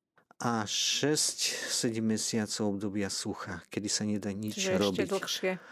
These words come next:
Speaker 1: A ešte dlhšie. A oni počas tohto obdobia dažďov, tak samozrejme, že, mm, živí ich to, čo si vypestujú a vychovajú.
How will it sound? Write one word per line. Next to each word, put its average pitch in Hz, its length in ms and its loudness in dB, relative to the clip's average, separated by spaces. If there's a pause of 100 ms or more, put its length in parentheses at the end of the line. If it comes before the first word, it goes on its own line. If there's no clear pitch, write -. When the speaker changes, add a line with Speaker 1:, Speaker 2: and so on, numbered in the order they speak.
(140)
Speaker 1:
A 113 160 -2
ešte - 180 -4
dlhšie. 113 540 4 (160)
A 110 160 0
oni 165 240 4
počas 123 560 2
tohto 117 420 2
obdobia 113 960 4 (320)
dažďov, 117 720 2
tak 107 160 2
samozrejme, 107 800 2
že, 98 400 2
mm, - 1400 -2 (680)
živí 123 380 6 (220)
ich 104 140 -2 (300)
to, 135 260 2
čo 123 240 2 (100)
si 104 540 4
vypestujú 113 1040 4
a 117 160 0
vychovajú. 98 720 2